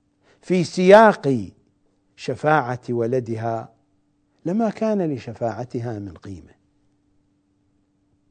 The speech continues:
حتى المؤمن له شفاعة، ولكنني هل أطلب شفاعة أحد من المؤمنين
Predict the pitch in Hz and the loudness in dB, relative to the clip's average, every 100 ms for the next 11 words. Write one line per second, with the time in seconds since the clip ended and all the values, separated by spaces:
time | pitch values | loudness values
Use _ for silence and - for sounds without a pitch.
0 | _ _ _ _ _ _ _ _ _ _ | _ _ _ _ _ _ _ _ _ _
1 | _ _ _ _ 240 269 320 294 269 269 | _ _ _ _ 4 6 8 10 8 8
2 | 240 226 208 185 147 156 123 135 110 92 | 6 8 6 6 4 0 2 2 2 -4
3 | - - 156 156 - 180 175 170 170 160 | -12 2 6 6 4 2 2 4 2 0
4 | - - - 180 196 185 214 208 196 175 | -8 -20 2 6 8 8 4 4 2 4
5 | 156 127 - - _ _ _ _ _ _ | 2 0 -4 -18 _ _ _ _ _ _
6 | _ _ _ _ _ _ _ _ - 151 | _ _ _ _ _ _ _ _ -2 2
7 | 135 175 147 147 151 151 - 151 156 147 | 8 8 8 4 0 0 0 0 0 0
8 | 147 139 139 123 131 151 196 | 2 0 0 -4 -2 -2 -2